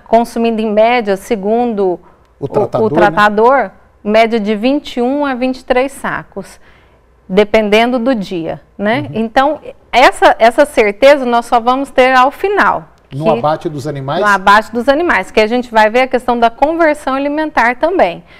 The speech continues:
Speaker 1: que a gente vai avaliar o consumo de ração e o que que esses animais conseguiram aproveitar melhor disso aí.
Speaker 2: É, inclusive vai ter um dia de campo lá nessa propriedade sobre esse confinamento, é, e esse dia de campo vai ser agora, se não me falha a memória,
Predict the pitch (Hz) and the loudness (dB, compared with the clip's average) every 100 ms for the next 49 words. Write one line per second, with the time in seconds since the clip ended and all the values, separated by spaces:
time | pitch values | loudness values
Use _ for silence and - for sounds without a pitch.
0 | - - 220 240 233 214 220 214 214 220 | -20 -4 -2 0 -2 4 4 6 4 2
1 | 220 180 180 202 214 214 214 - 302 339 | 2 2 2 0 -2 0 -2 -2 -2 -2
2 | 294 294 269 254 - 240 247 277 269 269 | -2 -2 0 -4 -4 -4 -2 -4 -2 -2
3 | 254 269 262 240 247 240 233 208 214 - | 0 -2 -4 -4 -2 -2 -4 -4 -6 -6
4 | 233 226 226 196 214 226 - 214 214 214 | -8 -6 -8 -4 -2 -2 -4 -6 -4 -4
5 | 214 196 208 196 185 196 202 - 269 196 | -4 -4 -4 -2 -4 -6 -8 -6 -6 -6
6 | 160 156 120 131 160 190 220 262 226 156 | -8 -6 -6 -6 -8 -6 -8 -6 -4 -4
7 | 120 135 127 - 139 139 151 - 254 - | -6 -8 -10 -8 -6 -4 -6 -8 -10 -12
8 | _ _ _ _ - 120 131 131 - 113 | _ _ _ _ -10 -6 -6 -8 -12 -10
9 | 123 - 120 101 117 139 147 - 160 175 | -12 -8 -8 -6 -6 -6 -10 -8 -2 -2
10 | 139 131 135 - - 110 - 110 101 113 | -2 -6 -8 -10 -14 -14 -14 -14 -12 -10
11 | 151 180 262 254 _ _ _ - 135 135 | -10 -10 -14 -16 _ _ _ -8 -4 -2
12 | 131 131 131 147 151 151 139 160 135 - | -2 -2 -4 -4 -6 -8 -8 -6 -6 -8
13 | 160 180 190 - 165 156 139 156 - 143 | -10 -6 -6 -6 -6 -4 -4 -6 -8 -12
14 | 139 - 135 135 131 170 | -10 -10 -8 -8 -6 -6